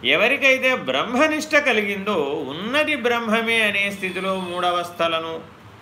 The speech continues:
ఓరక లేని పద్ధతిగా చూడగలిగిన వాడెవడైతే ఉన్నాడో, తురీయనిష్ఠుడు ఎవడైతే ఉన్నాడో, జీవన్ముక్తుడు ఎవడైతే ఉన్నాడో, వాడికి బ్రహ్మము సిద్ధ వస్తువు, జీవము కూడా సిద్ధ వస్తువే,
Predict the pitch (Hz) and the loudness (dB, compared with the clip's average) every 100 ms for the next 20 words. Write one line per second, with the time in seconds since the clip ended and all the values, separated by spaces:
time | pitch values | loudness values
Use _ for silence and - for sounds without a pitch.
0 | - - 123 143 185 226 240 226 202 151 | -20 -14 -4 0 4 4 4 2 0 0
1 | 147 175 220 240 190 180 156 165 165 160 | 2 2 2 0 0 0 0 0 0 0
2 | 160 160 156 147 151 147 143 143 139 135 | 0 0 -2 -2 -2 -2 -2 -2 -4 -2
3 | 131 127 104 92 107 117 113 120 120 120 | 0 0 -2 -4 -4 -4 -2 -4 -4 -4
4 | 117 143 160 120 139 156 160 151 - 120 | -2 -4 -6 -4 -2 0 -2 -4 -8 -8
5 | 95 95 113 110 120 120 123 123 120 151 | -6 -4 -6 -4 -6 -6 -4 -2 -2 -2
6 | 170 123 143 170 170 147 143 117 101 110 | -4 -4 -4 -4 -6 -8 -6 -4 -4 -4
7 | 113 117 113 110 113 117 170 - - - | -4 -4 -6 -4 -4 -2 -4 -6 -18 -20
8 | - 113 127 156 247 311 302 226 208 277 | -10 -2 4 6 6 4 2 2 2 4
9 | 285 320 269 247 233 208 - - 107 90 | 4 4 2 2 4 4 2 -4 -12 -12
10 | - - - - - - - - - - | -18 -20 -20 -20 -20 -20 -20 -20 -20 -20
11 | - - - - - - - - 110 104 | -20 -20 -20 -20 -20 -20 -20 -16 -12 -8
12 | 120 151 190 196 196 190 185 175 175 180 | -2 0 2 0 0 -4 -8 -4 -2 0
13 | 180 208 247 302 311 185 139 143 131 127 | 2 4 4 4 0 -4 -6 -4 -4 -4
14 | - - 95 95 120 135 123 95 | -10 -12 -8 -2 0 0 0 -4